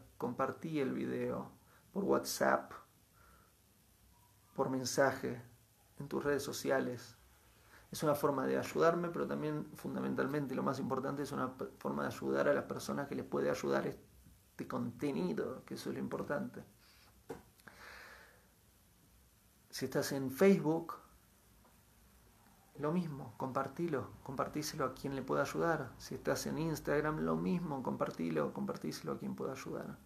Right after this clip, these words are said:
Si estás en Twitter, lo mismo, retuiteáselo a quien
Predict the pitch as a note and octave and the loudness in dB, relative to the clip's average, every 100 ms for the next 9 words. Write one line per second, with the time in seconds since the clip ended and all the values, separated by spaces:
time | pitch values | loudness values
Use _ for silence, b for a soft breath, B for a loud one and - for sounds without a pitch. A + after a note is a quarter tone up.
0 | b b b b b b - - - C#3 | b b b b b b -10 -6 -2 0
1 | D3 - F#3+ F3 - C#3 C#3+ - - - | 0 0 2 0 0 -4 -4 -10 -12 0
2 | E3 F#3+ F3 D3 - D3 D3 D3+ C#3+ E3+ | 4 4 4 2 2 0 -2 -4 0 4
3 | F#3+ F3 D3 C#3 C3+ C3 - C3+ C3+ C3+ | 6 6 2 -2 -4 -6 -6 -6 -4 -4
4 | C3+ - | -4 -6